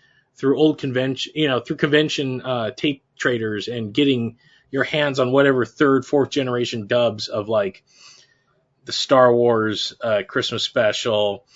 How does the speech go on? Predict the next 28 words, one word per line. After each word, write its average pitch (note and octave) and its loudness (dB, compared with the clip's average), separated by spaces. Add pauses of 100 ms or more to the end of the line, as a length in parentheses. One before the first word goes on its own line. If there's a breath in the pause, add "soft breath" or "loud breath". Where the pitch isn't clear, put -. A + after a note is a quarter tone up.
(420 soft breath)
things B2 -2
like A2+ -2
Three B2 0
Dev A2+ 0
Adam, G#2+ 4
stuff C#3+ 0
that, C3 -2 (260)
you C3+ -6
know, G2 -4 (1040)
were D3 2
passed C#3+ 0
and B2 -8
passed A#2 -2
and A2 -12
passed A2 0
and A2 -8
thus A#2+ 0
copy, A#2 -2
copy, G2+ -4
copy. - -4
So, G#2 -2 (640 loud breath)
um, A#2 2 (1400)
so - 0
that G3 6
lays G#3+ 8
out E3 -2
everything B2+ -4
here. G2+ -10